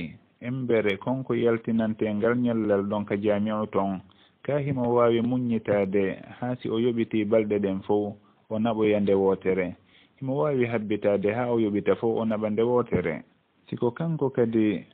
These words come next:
woni e defande miskinɓe embere ɗen balɗe ɗe o ñawlino ɗon, himo waawi accude haa o timmina balɗe ɗen,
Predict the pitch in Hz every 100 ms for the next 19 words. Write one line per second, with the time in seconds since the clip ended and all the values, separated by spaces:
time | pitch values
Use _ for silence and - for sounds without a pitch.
0 | _ 120 139 135 113 113 135 127 117 101
1 | 98 107 135 - 123 107 98 87 127 131
2 | 123 110 107 127 131 123 113 107 110 98
3 | 110 117 120 113 107 101 92 95 98 98
4 | 85 _ _ _ 123 120 120 139 120 92
5 | 120 - 113 107 110 127 120 113 113 120
6 | 110 107 104 107 120 107 104 101